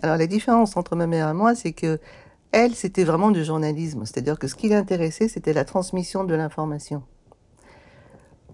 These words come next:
Moi, le journalisme, c-, euh, ça ne me convient pas. D'abord parce que j'écris trop long. Tout est toujours trop long. Euh, et les contraintes de, d'objectivité, de, de transmission d'informations,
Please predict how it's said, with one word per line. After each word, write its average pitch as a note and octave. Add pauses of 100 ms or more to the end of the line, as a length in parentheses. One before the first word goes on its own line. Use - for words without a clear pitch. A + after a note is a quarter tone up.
(120)
Moi, G3+
le G#3
journalisme, F3+
c-, -
euh, D3 (1300)
ça -
ne G#3
me G3+
convient F#3+
pas. F#3
D'abord F3
parce F3
que C3
j'écris E3
trop F3
long. F#3 (500)
Tout F3
est F#3
toujours F3
trop F3+
long. F3 (1300)
Euh, E3+ (560)
et F#3+
les F#3+
contraintes B3
de, E3+
d'objectivité, E3+
de, C#3+
de C3+
transmission D#3
d'informations, D3